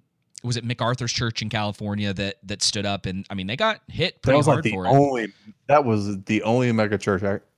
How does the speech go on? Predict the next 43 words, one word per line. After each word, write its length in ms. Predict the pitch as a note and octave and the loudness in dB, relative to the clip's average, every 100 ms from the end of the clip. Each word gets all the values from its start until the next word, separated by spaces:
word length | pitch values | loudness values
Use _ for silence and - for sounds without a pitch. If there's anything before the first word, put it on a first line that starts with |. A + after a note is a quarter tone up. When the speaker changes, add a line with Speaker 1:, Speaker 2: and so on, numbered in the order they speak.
| _ _ - | _ _ -6
Speaker 1:
And, 100 | G#2 | 2
Speaker 2:
mega 220 | G#2+ G#2 | 4 4
church 420 | G2+ G2+ F#2+ - - - | 2 0 0 -2 -12 -6
Speaker 1:
and 100 | B2 | 0
Speaker 2:
I 40 | |
Speaker 1:
every 160 | A#2 C#3+ | 2 4
Speaker 2:
can 100 | G2+ | 4
think 240 | A2+ G#2 | 2 2
of 180 | F#2+ F#2 - | 2 0 -2
that 120 | G2 | -8
stood 240 | G#2+ A#2+ G#2+ | -2 2 2
up 100 | G2 | 2
against 340 | G2 F#2+ - | -2 -6 -8
them. 220 | - F#2+ - | -10 -10 -6
Speaker 1:
Bro, 200 | A#2+ A#2+ | -4 -4
everybody 400 | G2 A2 C#3 D#3 | -4 -2 0 0
wanted 240 | C#3+ C3+ B2 | 0 0 0
to 80 | A#2 | 2
Speaker 2:
And 160 | A2 | 2
Speaker 1:
keep, 140 | G2 F#2+ | 0 -4
keep 180 | A#2 A#2 | -6 -2
their 120 | C#3+ | -2
head 260 | A#2+ A2 | 0 -2
down. 420 | A2 F#2+ F#2 G2 G#2 _ _ _ _ _ _ _ - | -4 -6 -6 -8 -12 _ _ _ _ _ _ _ -6
So 260 | - C#3 | 2 10
Speaker 2:
No, 120 | G3+ G#3 | 12 12
no, 100 | F#3 | 10
Speaker 1:
that 80 | D#3 | 8
Speaker 2:
not 160 | F#3 | 6
only 200 | G3+ F3+ | 8 8
that, 440 | A#2 C#3+ F3 A2 - _ - | 6 4 4 0 -6 _ 0
but 220 | B2+ A#2+ _ - | 0 -2 _ -2
I, 180 | B2 | 0
I 80 | A#2+ | 2
wanna 260 | A2 E3 C#4+ | 4 4 4
say 140 | - | 2
the 100 | G#2 | 2
Gospel 420 | G2 G#2 E3 - B2+ | 4 8 8 6 0
Coalition 800 | B2 G#2+ G2 G2+ - G#2 G2 F#2+ _ - | 6 6 8 4 4 -2 -2 -4 _ -4
and 440 | B2 A#2 A2+ G#2 G#2 | 2 4 6 4 4
the, 320 | A#2 G#2 F#2+ - C3+ | 8 8 6 0 -4
where 220 | A#2+ C#3+ | 8 8
was 500 | A#3+ A3+ F#3 D#3+ D3+ | 10 10 10 8 4